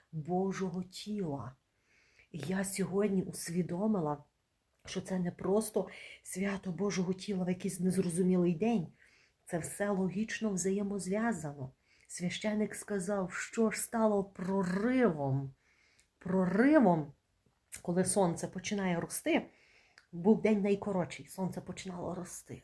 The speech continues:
рости, накопичувати, накопичувати, накопичувати. Це все, це, це саме, що ви там назбируєте якісь знання, готуєтесь до якогось вебінару, семінару, чи свята,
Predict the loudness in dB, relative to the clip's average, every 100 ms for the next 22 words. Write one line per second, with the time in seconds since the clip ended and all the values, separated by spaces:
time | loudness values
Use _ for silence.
0 | -16 -14 -12 -10 -10 -10 -12 -10 -14 -14
1 | -14 -14 -12 -12 -10 -10 -10 -12 -12 -12
2 | -8 -6 -6 -2 -2 -2 -4 -6 -2 -2
3 | 0 0 0 0 -4 2 0 2 0 0
4 | 0 2 2 2 -6 -14 -12 -12 -10 -8
5 | -4 0 0 2 2 4 2 -2 -2 0
6 | 2 2 2 0 0 0 0 0 2 2
7 | 2 2 2 2 0 0 -2 -4 -6 -2
8 | 0 2 0 -2 -4 -8 -6 -4 -4 -4